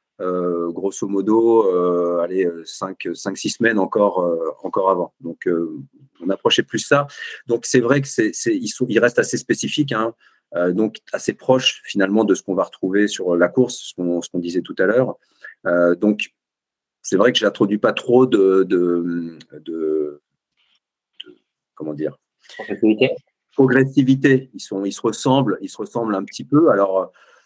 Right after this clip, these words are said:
Speaker 1: généralement, ça dépend aussi, euh, ils sont pas faits au même endroit parce qu'il faut que ça change un petit peu. Euh, parfois, ça tourne autour d'une course aussi. Euh, ça, c'est un, un truc que j'aime bien faire.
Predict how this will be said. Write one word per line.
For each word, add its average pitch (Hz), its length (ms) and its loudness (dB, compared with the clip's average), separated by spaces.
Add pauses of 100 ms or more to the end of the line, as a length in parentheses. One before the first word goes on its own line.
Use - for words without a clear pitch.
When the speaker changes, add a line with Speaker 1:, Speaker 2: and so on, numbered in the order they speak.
(120)
Speaker 1:
généralement, 107 480 -2
ça 101 140 -4
dépend 98 280 -2
aussi, 107 460 -4
euh, 85 520 -4
ils 87 60 -12
sont 90 160 -16
pas 95 160 -10
faits 98 140 0
au 95 40 4
même 95 200 -2
endroit 107 360 4
parce 87 160 -12
qu'il - 120 -20
faut - 100 -20
que - 80 -18
ça 90 80 -10
change 87 220 -14
un 90 100 -4
petit 87 160 -18
peu. 131 800 4
Euh, - 0 - (340)
parfois, - 280 -2
ça 101 120 -6
tourne 107 240 -4
autour 104 240 -4
d'une 113 180 -10
course 135 300 0
aussi. 101 340 -6
Euh, 87 140 0
ça, 95 160 -6
c'est 90 300 -4
un, 87 360 -4
un 92 80 -10
truc 123 220 -8
que 95 140 -4
j'aime 95 220 -2
bien 98 220 -2
faire. 127 440 2